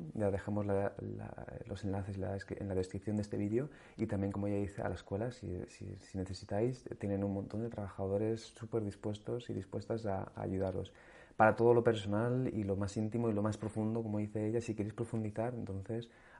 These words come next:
ahí ellos tienen esa, esa disponibilidad. Y esta persona, eh,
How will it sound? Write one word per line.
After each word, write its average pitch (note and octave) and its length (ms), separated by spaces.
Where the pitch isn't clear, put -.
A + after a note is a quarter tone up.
ahí G2 240
ellos G#2+ 300
tienen F#2+ 460
esa, F#2+ 440
esa G2 140
disponibilidad. F2+ 640
Y C3+ 120
esta C3 220
persona, D3+ 480
eh, G2 800